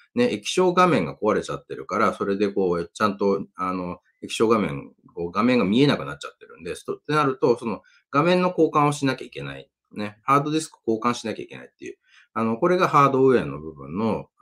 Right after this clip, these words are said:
を直すって話なんですけど、それに近い感じで、そのクリアリングをすることで、その人の、こう、考え方とか感じ方とか物事の、こう、解釈の仕方、選び方みたいなところの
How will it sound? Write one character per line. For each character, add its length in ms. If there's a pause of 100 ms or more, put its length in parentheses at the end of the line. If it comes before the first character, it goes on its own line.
(160)
を 140
直 220
す 120
っ 40
て 100
話 280
な 60
ん 40
で 80
す 60
け 120
ど、 80
そ 140
れ 100
に 140
近 240
い 100
感 240
じ 140
で、 260 (300)
そ 140
の 140
ク 120
リ 160
ア 80
リ 120
ン 160
グ 300 (200)
を 140
す 140
る 120
こ 140
と 180
で、 340 (220)
そ 140
の 140
人 260
の、 220
こ 640
う、 80
考 280
え 100
方 440
と 180
か 160
感 260
じ 120
方 360
と 140
か 80
物 260
事 260
の、 220 (120)
こ 200
う、 60
解 200
釈 560
の 100
仕 100
方、 420
選 200
び 120
方 320
み 120
た 100
い 40
な 120
と 120
こ 120
ろ 80
の 180